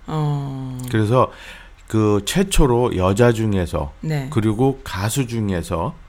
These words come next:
Speaker 1: 네.
Speaker 2: 두 번 수상받은 사람은 그 저기 여자로서는
Speaker 1: 아델밖에 없어요?
Speaker 2: 아델밖에 없다고
Speaker 1: 음.
Speaker 2: 그러더라고요.
Speaker 1: 네.
Speaker 2: 그래서 이 곡은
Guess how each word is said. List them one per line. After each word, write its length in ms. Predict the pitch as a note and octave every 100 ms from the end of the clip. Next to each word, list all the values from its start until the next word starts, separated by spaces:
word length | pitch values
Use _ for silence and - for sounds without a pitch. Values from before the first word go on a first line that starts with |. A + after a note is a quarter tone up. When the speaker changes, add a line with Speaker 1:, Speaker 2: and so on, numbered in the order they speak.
| -
Speaker 1:
네. 380 | D#3 D3 G#3 C4
Speaker 2:
두 160 | A#2
번 160 | A#2 A#2+
수상받은 640 | - B2+ A2+ G#2 F#2+ F#2+
사람은 480 | F2 F2+ F#2 A2 C3 - - - - - -
그 480 | - F#2 F#2+ F#2 E2+ - - - - - - - - - - - - - - - -
저기 360 | G2 F#2 F2
여자로서는 680 | G#2 A#2 C#3 B2+ - G2+ F2+ E2
Speaker 1:
아델밖에 500 | D3+ D3+ D#3+ D3 -
없어요? 200 | D3 -
Speaker 2:
아델밖에 440 | - A2+ G2+ F#2+ G#2+
없다고 320 | D3 D3 C#3+
Speaker 1:
음. 40 |
Speaker 2:
그러더라고요. 440 | C#3 C#3 C#3 C#3 C3+
Speaker 1:
네. 120 | D3+
Speaker 2:
그래서 240 | C#3 C3+ C3 - -
이 180 | A2 C#3+
곡은 560 | D3 A#2 A2 C#3 C#3+ F2+